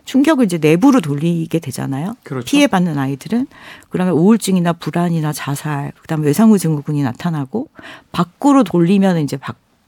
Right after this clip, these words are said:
Speaker 1: 어렸을 때 받은 상처를 밖으로 돌리는 아이들이 이제 가해자가 되는 거죠.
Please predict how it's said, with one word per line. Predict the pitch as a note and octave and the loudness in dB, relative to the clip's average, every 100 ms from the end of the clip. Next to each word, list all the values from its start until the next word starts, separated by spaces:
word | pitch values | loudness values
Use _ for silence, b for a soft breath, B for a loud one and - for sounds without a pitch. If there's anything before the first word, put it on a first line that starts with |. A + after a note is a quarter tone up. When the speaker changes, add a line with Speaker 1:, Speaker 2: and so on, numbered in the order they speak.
| _ b b b b | _ b b b b
Speaker 1:
어렸을 | - A3 B3+ F#3 | 0 2 0 -2
때 | G3+ | -4
받은 | - C#3 F#3 F#3 | -4 -4 -2 2
상처를 | B3+ B3+ G#3+ | 2 2 -4
밖으로 | - - C4+ B3+ | -4 -4 0 0
돌리는 | E3+ F3 A3 A3+ D#3+ | 2 4 6 6 4
아이들이 | D3 E3 F3+ F3+ A#3+ C4 | 0 0 -2 0 0 -2
이제 | D#3 E3 D#3+ - - | -6 -4 -4 -6 -10
가해자가 | - E3+ F#3+ F#3+ D#3 | 2 4 6 4 0
되는 | D3 C3 | 0 -2
거죠. | A#2+ - | -4 -12